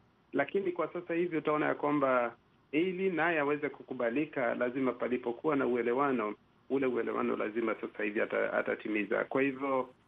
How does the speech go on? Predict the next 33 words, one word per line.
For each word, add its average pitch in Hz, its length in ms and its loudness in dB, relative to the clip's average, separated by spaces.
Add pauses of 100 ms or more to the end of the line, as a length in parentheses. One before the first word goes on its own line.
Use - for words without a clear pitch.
(140)
wale 123 360 0
waliokuwa 156 420 0
wenye 147 160 2
msimamo 143 420 4
mkali 139 520 6
ni 127 100 8
kwamba, 135 420 6
je, 123 320 4
utaendeleza 120 800 2
jambo 113 300 2
hili 131 520 4 (200)
la 107 100 4
kukivamia 120 680 4
chama 117 300 0
chetu, 127 380 4
ama 117 160 2
chama 113 280 0
chetu 147 280 2
chaonekana 120 480 4
kwamba 117 240 4
kinazorota? 113 720 4 (360)
Je, 120 280 4
utasimamisha 117 720 0
kwa 147 160 4
njia 151 220 6
gani? 143 300 4
Kwa - 140 -4
hivyo 131 160 2
lazima 165 400 4
kuwe 170 200 0
kuna 143 200 4
makubaliano 127 800 4
fulani 117 460 2